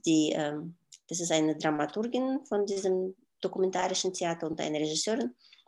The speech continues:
Und, äh, letztendlich ist es so ein Stück geworden und das wurde sogar aufgeführt,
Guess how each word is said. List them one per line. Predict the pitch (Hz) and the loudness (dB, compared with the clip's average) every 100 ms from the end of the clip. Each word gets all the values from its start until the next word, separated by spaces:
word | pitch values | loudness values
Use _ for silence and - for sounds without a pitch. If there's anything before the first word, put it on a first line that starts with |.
| _ _ _ _ _ - - | _ _ _ _ _ -20 -8
Und, | - 185 180 - | 2 4 4 0
äh, | 180 160 165 | 4 4 6
letztendlich | 180 185 196 240 269 | 4 6 6 6 4
ist | 226 214 | 2 2
es | |
so | - | 6
ein | 175 165 | 8 8
Stück | - - 202 196 - | 4 0 -2 -2 -2
geworden | 262 285 285 381 403 - _ _ _ _ _ _ 466 - _ _ _ _ _ _ _ _ _ | 4 6 8 8 6 0 _ _ _ _ _ _ -20 -20 _ _ _ _ _ _ _ _ _
und | - 190 233 233 - | 4 6 6 2 -2
das | 220 214 185 | 0 2 2
wurde | 214 233 208 | 4 4 2
sogar | 190 185 190 202 196 | 2 4 8 8 8
aufgeführt, | - 185 202 - 175 - 139 143 | 6 4 4 -2 -2 -2 -2 -2